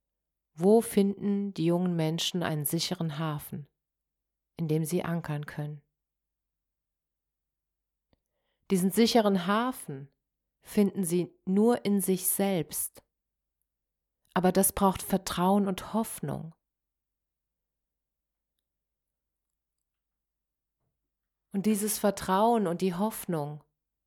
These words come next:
die können diese jungen Erwachsenen und Jugendlichen nur durch Vorbilder bekommen, durch ihre eigenen Eltern und durch die Menschen, die in ihrem Umfeld sind. Und ein weiterer Punkt, der diese Situation verschlimmert,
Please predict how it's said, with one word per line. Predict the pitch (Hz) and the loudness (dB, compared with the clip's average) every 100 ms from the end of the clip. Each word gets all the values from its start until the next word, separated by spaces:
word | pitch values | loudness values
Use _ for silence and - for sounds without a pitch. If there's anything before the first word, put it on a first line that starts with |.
| _ _ _ - | _ _ _ -6
die | 185 | 0
können | 202 202 208 | 2 4 4
diese | 190 185 175 | 4 4 2
jungen | - 196 214 190 | 2 2 4 2
Erwachsenen | 165 175 185 - 185 175 | 2 0 0 0 0 0
und | 170 | 2
Jugendlichen | 190 190 196 185 180 185 180 | 2 2 0 0 0 2 4
nur | 196 220 | 6 4
durch | 185 175 - | 4 2 -2
Vorbilder | - 220 220 185 160 156 | 0 2 2 2 2 0
bekommen, | 147 147 - 202 202 156 151 - _ _ _ _ _ - | -2 -6 -2 0 0 -2 -6 -14 _ _ _ _ _ -4
durch | 170 - | -4 -2
ihre | 208 226 214 - | 2 2 2 0
eigenen | 170 175 196 202 190 185 | 0 0 0 0 0 0
Eltern | 180 190 202 - 147 151 - _ _ _ _ | -2 -2 -4 -6 -8 -10 -16 _ _ _ _
und | - 190 | -2 2
durch | 180 | 2
die | 196 | 4
Menschen, | 185 180 208 - 196 | 4 4 2 0 2
die | 196 | 4
in | 185 | 4
ihrem | 135 185 | 0 -2
Umfeld | 214 240 - 151 143 | -2 0 0 0 0
sind. | - 147 147 - _ _ _ _ _ _ _ _ _ _ _ _ _ _ _ _ _ _ _ _ _ _ - | -2 -2 -4 -10 _ _ _ _ _ _ _ _ _ _ _ _ _ _ _ _ _ _ _ _ _ _ -2
Und | 190 | 2
ein | 185 175 | 2 4
weiterer | 170 226 226 190 | 4 4 2 2
Punkt, | 185 185 185 175 | 0 0 0 2
der | 160 | 0
diese | 170 175 185 | 0 0 -2
Situation | - - 165 160 - - 180 | -4 -8 -4 -4 -2 -2 0
verschlimmert, | 180 170 156 - 196 208 165 147 - | 0 -2 -4 0 0 0 -2 -6 -16